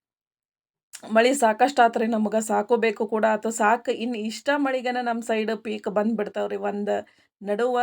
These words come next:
ಒಂದು ತಿಂಗಳಿಗೆ ಹದಿನೈದು ದಿನಕ್ಕೆ ಒಂದೊಂದು ಮಳೆ ಆದ್ರೆ ಸಾಕು, ನಮಗೆ ಪೀಕ್ ಬಂದ್ಬಿಡ್ತಾವು. ಅಷ್ಟು ಹಸಿ ಆಗ್ಯಾವ್ರಿ. ಆಮೇಲೆ ಪೀಕು ಚೆನ್ನಾಗದವ್ರಿ, ಯಾವೂ ಅಂತ ಪರಿ, ಆ, ಕೈ ಕೊಟ್ಟಿಲ್ಲ ಪೀಕ್.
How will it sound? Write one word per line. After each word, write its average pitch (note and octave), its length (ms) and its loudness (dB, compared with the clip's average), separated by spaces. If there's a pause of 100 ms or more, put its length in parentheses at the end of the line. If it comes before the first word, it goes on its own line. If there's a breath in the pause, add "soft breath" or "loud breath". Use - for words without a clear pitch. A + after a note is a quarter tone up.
ಒಂದು A3+ 360 -2
ತಿಂಗಳಿಗೆ A3+ 440 -2
ಹದಿನೈದು A3+ 360 0
ದಿನಕ್ಕೆ A3+ 260 -2
ಒಂದೊಂದು G#3+ 320 0
ಮಳೆ A3 180 0
ಆದ್ರೆ A3+ 320 2
ಸಾಕು, A3+ 500 -4
ನಮಗೆ A3+ 320 0
ಪೀಕ್ A3+ 320 -10
ಬಂದ್ಬಿಡ್ತಾವು. G3+ 840 -2 (480 soft breath)
ಅಷ್ಟು A3 340 -4
ಹಸಿ A3+ 360 -4
ಆಗ್ಯಾವ್ರಿ. G#3 540 -2 (520 soft breath)
ಆಮೇಲೆ C#4 260 -2
ಪೀಕು C4+ 420 -2
ಚೆನ್ನಾಗದವ್ರಿ, A3 720 2
ಯಾವೂ G#3 500 0
ಅಂತ G3 420 -4
ಪರಿ, G#3 680 -4
ಆ, F#3 120 -4
ಕೈ G#3 240 -6
ಕೊಟ್ಟಿಲ್ಲ G#3 520 -8
ಪೀಕ್. G#3 560 -10